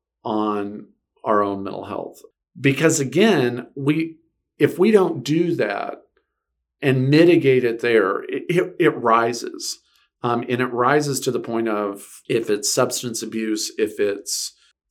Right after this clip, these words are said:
involvement with law enforcement. Uh, but that's why we have to have those conversations early and don't wait until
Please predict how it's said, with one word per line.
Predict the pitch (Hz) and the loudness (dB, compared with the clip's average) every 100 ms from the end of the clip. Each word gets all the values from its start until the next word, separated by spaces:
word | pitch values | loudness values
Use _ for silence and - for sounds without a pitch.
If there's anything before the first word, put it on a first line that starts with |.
| _ | _
involvement | 123 110 117 123 123 | -4 0 0 0 -2
with | 107 | -2
law | 107 110 107 | -2 0 -2
enforcement. | 107 - 110 107 107 101 101 98 - | -4 -2 -2 -2 -6 -6 -6 -10 -14
Uh, | 104 95 82 - _ _ _ _ _ | -8 -6 -8 -10 _ _ _ _ _
but | 117 - | 0 2
that's | 151 196 - | 2 0 -2
why | 113 | 0
we | 104 104 | 0 0
have | 110 107 | -2 -4
to | 101 | -4
have | 98 | -4
those | 101 95 | -4 -6
conversations | - 98 90 - 98 92 90 | -8 -8 -8 -8 -10 -12 -10
early | 95 98 - - _ _ _ _ - | -6 -6 -8 -14 _ _ _ _ -2
and | 127 | 2
don't | 127 113 107 | 2 2 0
wait | 117 139 120 - | 2 2 2 -6
until | 107 101 107 90 90 - | -8 -4 -2 0 -2 -6